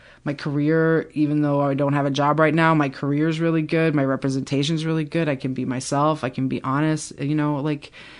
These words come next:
things are, like, I really, ca-, I really can't, I, I have the life I wanted when I was eight in the fucking window.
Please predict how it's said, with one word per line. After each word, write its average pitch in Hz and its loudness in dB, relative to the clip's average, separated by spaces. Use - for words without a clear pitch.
things 254 -2
are, 320 2
like, 254 -2
I - -8
really, 294 2
ca-, - -16
I 190 -2
really 339 4
can't, - 2
I, 170 2
I 156 2
have 240 0
the 247 0
life 226 2
I 185 2
wanted 175 2
when 170 2
I 160 2
was 151 0
eight 160 2
in 165 2
the 151 -2
fucking 160 0
window. 160 -2